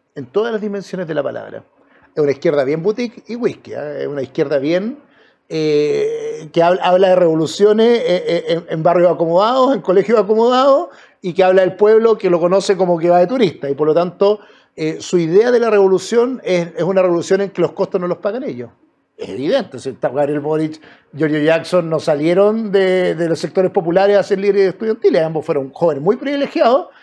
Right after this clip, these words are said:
que tuvieron todos los privilegios de la vida, y por lo tanto los costos de toda, de toda la calentura social que han ido creando nunca los pagaron ellos, porque su vida siguió igual, siguieron los mismos privilegios. En cuanto a primera cosa,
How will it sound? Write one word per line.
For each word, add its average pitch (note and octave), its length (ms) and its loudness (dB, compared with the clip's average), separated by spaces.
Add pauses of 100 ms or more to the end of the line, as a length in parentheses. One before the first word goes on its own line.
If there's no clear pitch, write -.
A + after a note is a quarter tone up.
(160)
que D3+ 100 -6
tuvieron C#3+ 260 -2
todos G#3+ 140 4
los A#3+ 80 2
privilegios B3 360 -4
de B3 60 -2
la A#3+ 100 0
vida, C4+ 360 0
y F#3 60 0
por F3+ 100 0
lo F#3 60 4
tanto G3 180 0
los F#3+ 220 0
costos B3+ 400 -8
de G3 80 -2
toda, B3 420 -4 (180)
de D#3+ 140 -8
toda B3+ 320 4
la A3 80 -4
calentura F#3+ 540 -2
social A3+ 340 -6
que A3+ 80 -4
han A3+ 80 0
ido A3+ 180 -2
creando A#3+ 360 -2
nunca C4 180 -4
los D#4+ 100 -6
pagaron D#4 320 -2
ellos, G3+ 240 0
porque G3+ 160 -8
su A3 140 -6
vida A#3+ 180 0
siguió A3+ 200 -4
igual, D#4 400 0
siguieron A3+ 240 -4
los A3+ 100 0
mismos A3+ 220 -2
privilegios. B3 720 -4
En - 400 -20
cuanto F#3+ 180 0
a - 20 0
primera A3+ 300 0
cosa, D4 520 -8